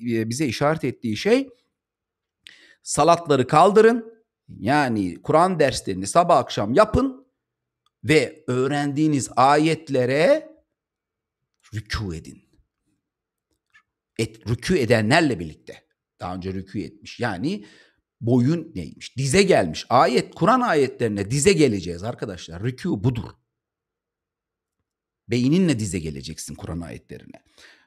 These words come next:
Üçüncü surenin kırk üçüncü ayeti. Ey Meryem! Meryem hermafroturu, gerçek hermafrodit olduğu için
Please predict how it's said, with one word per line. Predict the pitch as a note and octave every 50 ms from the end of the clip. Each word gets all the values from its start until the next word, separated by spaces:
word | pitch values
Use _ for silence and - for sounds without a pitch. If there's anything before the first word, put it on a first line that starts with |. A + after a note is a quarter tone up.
| _ _ _ _ _ _ _ _ _ _ _ _ _ _ _ - -
Üçüncü | C#3+ - F#3 G3 A3+ A3
surenin | - A#3+ G#3 F#3+ G3 F#3+
kırk | - F3+ D#3+ - F3+
üçüncü | D#3+ E3 E3 E3+ D#3+ D#3+
ayeti. | C3+ A#2 G#2 - - G#2+
Ey | - C#3+ F3 G#3 A3+ G#3+
Meryem! | G3+ G3+ G3+ F#3 F3+ F#3+ G3+ G3 D#3+ A2 F2+ F2 - _ _ _ _ _ _ _ _ _ _ _ _ _ _ _ _ _ _ _ _ _ _ _ _ _ _ _ _ _ _ _ _ _ _ -
Meryem | E2+ E2 E2 F2+ F#2 G2 G2+ A2+ C3+ D3 D3+ - _ _ _ _ _ _ _ _ _ _ _ _ _ _ _ _ _ _ _ _ _ _ _ _ _
hermafroturu, | - F#2+ G2 G#2 A2 A2 G#2 - - G2 - - A#2 C#3 C#3+
gerçek | B2 F#2 D2 G2 F#2+ F#2 - - E3 -
hermafrodit | C3 A2+ A2+ A#2+ A2 G#2 - A#2 G2+ A2+ G#2+ -
olduğu | A2+ G#2 G#2+ G#2+ A2+ G#2
için | F2+ D#2+ - - A2+ A#2 D3+ G3+ - _ _